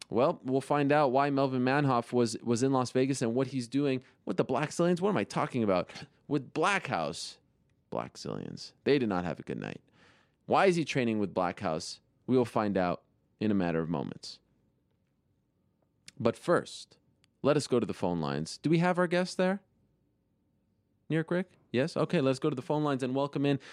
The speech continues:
the man who stole the headlines after Saturday night's Jose Aldo versus Frankie Edgar fight. Jose Aldo retained his, his U F C featherweight championship, and then all of a sudden,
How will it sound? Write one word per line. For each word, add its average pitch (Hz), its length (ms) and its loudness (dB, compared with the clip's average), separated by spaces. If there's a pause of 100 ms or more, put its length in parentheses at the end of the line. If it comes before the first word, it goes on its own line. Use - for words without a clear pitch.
(440)
the 143 60 2
man 190 360 2
who 165 420 6 (120)
stole 220 380 4
the 185 100 4
headlines 151 760 2
after 143 580 2
Saturday 156 400 2
night's 147 320 2 (300)
Jose 160 280 4
Aldo 151 300 4
versus 135 320 0
Frankie 147 480 2
Edgar 135 480 2
fight. 143 400 2 (160)
Jose 131 240 4
Aldo 131 260 4
retained 156 520 2
his, 123 280 0 (220)
his 120 220 0
U 165 80 6
F 156 80 0
C 160 120 0
featherweight 147 440 4
championship, 151 680 2
and 131 160 2
then 135 140 4
all 143 160 4
of 160 80 0
a 135 40 -2
sudden, 156 340 2